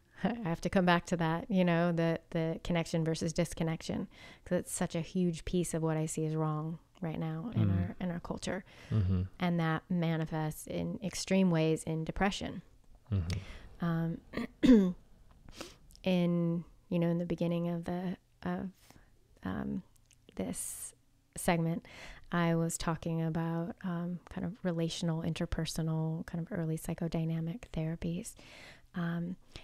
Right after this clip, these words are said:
Speaker 1: and in, in those, um,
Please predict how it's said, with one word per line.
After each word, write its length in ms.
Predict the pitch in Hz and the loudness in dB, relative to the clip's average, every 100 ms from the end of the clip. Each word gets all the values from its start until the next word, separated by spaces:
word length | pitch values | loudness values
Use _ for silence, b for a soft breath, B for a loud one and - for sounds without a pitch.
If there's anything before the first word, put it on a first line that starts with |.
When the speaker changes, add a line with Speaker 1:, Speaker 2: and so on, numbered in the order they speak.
| B - - | B -10 -4
Speaker 1:
and 480 | 170 170 175 180 - - | -2 -2 -4 -6 -10 -2
in, 460 | 180 165 165 165 - - | 0 2 0 -4 -8 -4
in 200 | 180 170 | 0 4
those, 600 | 170 185 190 175 165 165 B B B - | 6 8 8 8 4 -2 B B B -6
um, 420 | 175 165 165 165 | -2 0 -2 -4